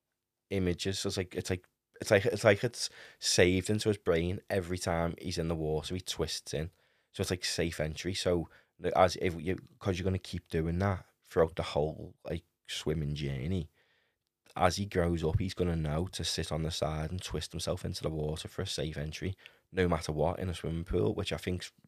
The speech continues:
really good that they started so young, and it's, like, imprinted into the brains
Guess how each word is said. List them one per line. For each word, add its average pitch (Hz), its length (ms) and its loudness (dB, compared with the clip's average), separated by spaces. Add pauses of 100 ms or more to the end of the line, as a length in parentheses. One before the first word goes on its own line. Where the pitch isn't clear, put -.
really 85 360 2
good 73 260 -4
that 92 140 -4
they - 80 -6
started 80 480 -2
so - 180 -2
young, 80 440 -4
and 98 100 -2
it's, 87 140 -4
like, 80 260 2 (1120)
imprinted 87 640 -2
into 95 200 -2
the 80 100 -2
brains 80 840 -2